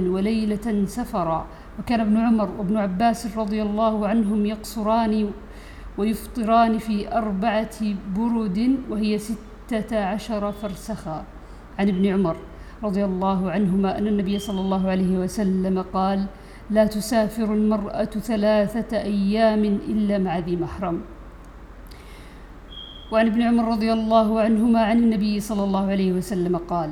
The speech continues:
"لا تسافر المرأة ثلاثة، ثلاثا إلا مع ذي محرم." وعن أبي هريرة رضي الله عنه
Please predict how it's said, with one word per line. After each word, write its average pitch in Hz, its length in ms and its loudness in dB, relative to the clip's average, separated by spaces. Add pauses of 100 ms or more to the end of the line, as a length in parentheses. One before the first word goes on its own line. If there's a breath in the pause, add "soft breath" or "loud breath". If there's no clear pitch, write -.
(420 loud breath)
"لا 220 100 6
تسافر 208 520 0
المرأة 214 440 2
ثلاثة، 208 1040 2 (160)
ثلاثا 220 420 4
إلا 208 520 2
مع 180 180 2
ذي 180 180 2
محرم." 175 440 -2 (1040 loud breath)
وعن 214 200 4
أبي 208 200 4
هريرة 202 400 4
رضي 190 260 2
الله 180 380 2
عنه 180 260 2